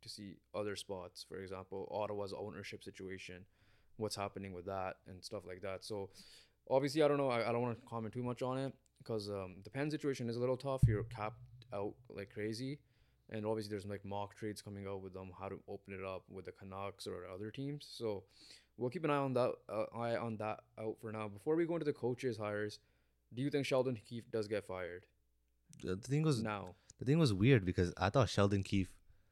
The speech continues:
Speaker 2: would be let go before Kyle Dubas.
Speaker 1: Yeah.
Speaker 2: So
Speaker 1: Um,
Speaker 2: I'm a little bit surprised that, like, he's
Speaker 1: I think
Speaker 2: still
Speaker 1: with
Speaker 2: there.
Speaker 1: Dubas was the contract.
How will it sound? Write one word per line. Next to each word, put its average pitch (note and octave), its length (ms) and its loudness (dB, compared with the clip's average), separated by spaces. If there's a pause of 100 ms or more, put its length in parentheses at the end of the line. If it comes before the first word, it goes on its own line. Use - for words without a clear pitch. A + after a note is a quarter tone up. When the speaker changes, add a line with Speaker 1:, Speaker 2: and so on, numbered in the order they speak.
(520)
Speaker 2:
would F2+ 220 2
be E2+ 340 4
let E2 320 2
go E2+ 240 4
before D#2+ 400 0
Kyle D#2 300 -2
Dubas. D2 460 -6 (1900)
Speaker 1:
Yeah. A#2+ 340 2 (440)
Speaker 2:
So A2 240 0
Speaker 1:
Um, F#2 80 6
Speaker 2:
I'm G#2 160 8
a - 20 6
little C#3+ 140 8
bit G#2+ 120 6
surprised G2 420 4
that, D#2+ 100 4
like, D2+ 240 -2 (120)
he's - 80 -4
Speaker 1:
I D#3 40 0
think G#3+ 120 4
Speaker 2:
still - 100 10
Speaker 1:
with - 80 6
Speaker 2:
there. E3+ 180 6
Speaker 1:
Dubas D#3+ 160 0
was C#3+ 140 -2
the A#2+ 60 2
contract. A2+ 480 -4